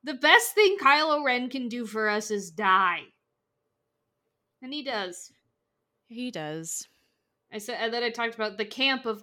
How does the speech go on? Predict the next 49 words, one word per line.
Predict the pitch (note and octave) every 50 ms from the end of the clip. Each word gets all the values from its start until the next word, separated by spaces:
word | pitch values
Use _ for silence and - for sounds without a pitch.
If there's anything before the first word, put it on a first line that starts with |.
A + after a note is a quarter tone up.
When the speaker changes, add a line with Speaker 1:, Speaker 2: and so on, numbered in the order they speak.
| _
Speaker 1:
all | - A3+ A3+ A3 A3 A#3 A#3 A#3
the | A3 A3
Star | G#3 - - G3+ G3+ G#3
Destroyers | G3 G3 G3 - - G3 F#3 F#3 F#3 F3+ F3+ F3+ F#3 F#3 -
falling | - - G3 G3 F#3+ F#3 F#3 F3+ E3+
on | E3 E3+ F#3 G3+
planets | - G3 F3+ F3+ F3 F3 D#3+ - - -
we | F#3 E3+
know. | D#3+ E3 C#3+ C3 B2+ D#3+ G3 - _ _ _ _ _ _ _ _ -
Speaker 2:
Yeah, | A3 A3+ G3 F3 D#3+ D#3+ F3+ F3+ _ - G#3
that | G3+ F#3 F#3 F3
Speaker 1:
Um, | E3
Speaker 2:
have | A3 A3 G3+
nothing | G#3+ A3 G#3+ G#3+ - A3 G3+ G3 G3+
to | - A3+
do | F#3+ - F3+ F#3
with | F#3 F3+ E3+
the | - F3
Resistance. | D#3+ F3 E3+ D3+ D#3 E3+ - - E3 F3+ -
I | F3+ F#3
said, | G#3 - G#3+ F#3+
"Why?" | F#3+ E3 F3+ F#3 F#3 G3+ G#3+ G3+ -
I'm, | G3+ G#3+ A3 G#3+ G3+ -
I | F#3+
was | G3 G#3 G#3 -
like, | B3 C4 D#4 - - -
Speaker 1:
<laughs> | B3 G#3 A3 B3 A#3+ A#3 A#3 B3 A3 A3+ G#3+
Speaker 2:
I | D4
said, | C4+ - - E4+ C4+ A3+ -
"Oh | - G#3
my | A#3+ C4+
God, | C#4 C4 B3 A#3
I | -
was | B3+ C#4+ -
just | - A3 - -
so | A3+ B3
confused | - G#3 G#3+ G#3 - A3 A#3 A3 G#3+ A3 A3 G#3+ - -
on, | - F#3 F#3 - _ _ -
Cl-, | - - - - - -
are | E3+ F#3+
we | F#3+ A#3+ C4
at | C4 A3+
Cloud | - - - G3+ A3+ B3 A#3+
City? | - - A#3 A3 D4+
Why | D4+ G3+ F#3+ A3 C#4
are | G#4 G#4
we | E4+ D#4+ D4+
here?" | D#4 - - - C4+ E4 F#4 B3 F#3 E3 D3 F3+ - - - E4+
<laughs> | D4+ D#4+ -